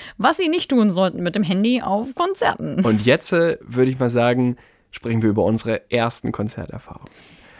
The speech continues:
Speaker 2: Was war dein allererstes, ich sag mal, richtiges Konzert?
Speaker 1: Mhm. Ich wollte gerade sagen, es gibt natürlich immer so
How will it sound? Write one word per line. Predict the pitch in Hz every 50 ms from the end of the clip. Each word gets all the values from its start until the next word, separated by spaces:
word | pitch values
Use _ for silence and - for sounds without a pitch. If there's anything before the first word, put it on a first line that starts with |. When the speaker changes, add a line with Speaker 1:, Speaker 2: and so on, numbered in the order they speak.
| - _
Speaker 2:
Was | - 117 117 139 175 - - -
war | 135 127 127 135 135 135 - -
dein | 123 120 127 139 147 151 151 143 _ _ _ _ _ _ _ -
allererstes, | 156 170 160 101 107 135 - - 135 135 - - - _ _ _ _ _ -
ich | 151 143
sag | 156 165 170
mal, | 214 160 139
richtiges | 127 131 160 151 - - - 123 - 117 110 - -
Konzert? | - - 90 - - - - -
Speaker 1:
Mhm. | 220 208 180 208 262 285 302 -
Ich | - - - - -
wollte | 208 220 220
gerade | 214 - 196 196 185 185
sagen, | 170 185 190 208 208 196
es | - - -
gibt | 226 226 -
natürlich | 214 190 - - 202 196 190 -
immer | 202 190 185
so | 175 185 180 180 180